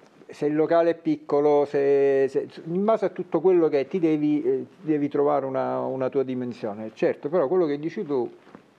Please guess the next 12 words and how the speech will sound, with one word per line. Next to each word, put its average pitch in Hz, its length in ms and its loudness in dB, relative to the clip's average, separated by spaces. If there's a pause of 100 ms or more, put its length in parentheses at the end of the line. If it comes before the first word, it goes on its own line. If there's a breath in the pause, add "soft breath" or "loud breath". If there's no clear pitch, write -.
(160)
È, 127 280 -6
è, 120 460 -8
è, 123 240 -10
è 123 120 -8
vero, 110 560 -8
cioè 123 240 -8
avere 156 300 -2
un 151 120 -6
fonico 135 520 -4
che 123 140 -6
ti - 120 -8
segue 113 480 -6